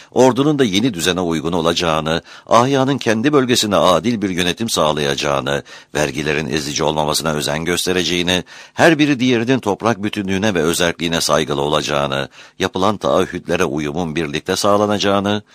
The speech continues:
merkezi otoritenin yenilik ve reform girişimlerine karşı bir muhalefet ortaya çıkarsa merkezi hükümeti destekleyeceklerini, padişaha karşı bir ayaklanma durumunda kendiliklerinden, padişahtan izin almadan İstanbul'a yürüyeceklerini ve benzerlerini içeriyordu.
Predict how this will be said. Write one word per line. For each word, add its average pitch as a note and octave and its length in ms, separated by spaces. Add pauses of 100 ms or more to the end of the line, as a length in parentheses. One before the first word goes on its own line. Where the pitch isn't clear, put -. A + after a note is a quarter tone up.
(320)
merkezi A2 480
otoritenin A2+ 500
yenilik D#2+ 480
ve E2+ 120
reform F#2+ 340
girişimlerine F2 560
karşı F2 360
bir F#2 100
muhalefet F2 520
ortaya E2 340
çıkarsa D#2 540
merkezi F2+ 460
hükümeti D#2 440
destekleyeceklerini, C#2 1200 (760)
padişaha D3+ 480
karşı C#3 340
bir B2 80
ayaklanma G2 600
durumunda F2 380
kendiliklerinden, F#2 920
padişahtan F#2+ 580
izin F#2 220
almadan F#2+ 400
İstanbul'a F#2 520
yürüyeceklerini D2+ 1040
ve D#2+ 140
benzerlerini C#2+ 680
içeriyordu. B1 720